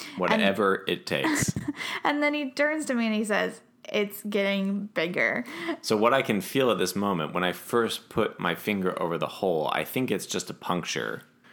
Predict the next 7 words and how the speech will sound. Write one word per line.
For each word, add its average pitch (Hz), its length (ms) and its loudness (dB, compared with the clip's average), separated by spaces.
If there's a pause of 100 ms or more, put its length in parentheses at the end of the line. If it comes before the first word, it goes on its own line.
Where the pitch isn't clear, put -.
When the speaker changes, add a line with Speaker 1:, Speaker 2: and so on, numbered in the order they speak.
(440)
Speaker 2:
just 113 260 0
a - 40 0
single 92 480 0
kinda 80 440 0
hole. 76 420 0
So - 160 0
then 101 340 0